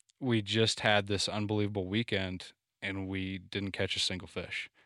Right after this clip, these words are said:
But on the last day, of course, Ryan got a bite when nobody else could. And, you know, we got close. We never ended up catching the fish, but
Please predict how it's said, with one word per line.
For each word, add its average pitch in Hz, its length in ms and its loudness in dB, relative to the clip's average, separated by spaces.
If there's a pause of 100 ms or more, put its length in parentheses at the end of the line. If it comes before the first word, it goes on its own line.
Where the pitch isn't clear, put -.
(380)
But 104 120 0
on 101 100 4
the 101 80 0
last 110 360 6
day, 107 200 6
of 95 140 -2
course, 98 260 -2
Ryan 92 240 -2
got 92 180 0
a 87 40 -4
bite 90 420 -4
when 87 320 -8 (560)
nobody 92 380 -2
else 82 240 -4
could. 85 400 -6
And, 80 200 -12 (400)
you 101 80 -2
know, 92 80 0
we 92 80 0
got 95 200 2
close. 92 380 -4
We 98 60 -2
never 92 280 -2
ended 90 200 -4
up 87 140 -6
catching 90 340 -2
the 85 60 -10
fish, 101 420 0
but 90 200 -2